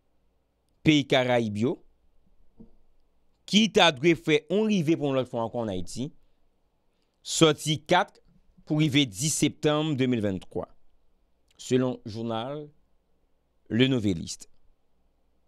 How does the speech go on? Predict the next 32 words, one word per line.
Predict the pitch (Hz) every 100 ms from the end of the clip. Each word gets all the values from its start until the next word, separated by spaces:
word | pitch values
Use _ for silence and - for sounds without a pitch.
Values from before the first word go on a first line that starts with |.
| _ _ - _
E | 151 160
misyon | 170 165 190 180
de | 175
medyasyon | 180 135 175 160 - 139
sa | - 127 135
a | 139
ladann | 117 107 185 127 - - - _ _ _ _ _ _ _ _ _ _ _ _ _ _ - _ _ _ -
ap | 147 151
kisa | 185 185
n | 165
rele | 170 165
yon | 165 180
iltim? | 180 - - 208 165 123 95 - -
Se | 165 165
yon | 143 147
kòmsi | 139 135 131 107 _ _ _ _
se | - - 175 170 170
yon | 175 175 165 156 - _ -
fwa | 175 220 -
ankò | 180 - 135 101 82 - _ _ _ _ _ _ _ -
ijans. | 214 202 135 131 - - - _ _ _ _ _ _ _ _ _ _
Y | -
ap | 147
vin | 202 214
gade | 196 190
kòman | 180 170 165
ke | 160
yo |
ka | 151 135
sèvi | 143 143
kòm | 147 131
medyatè | 147 123 101 123 - 101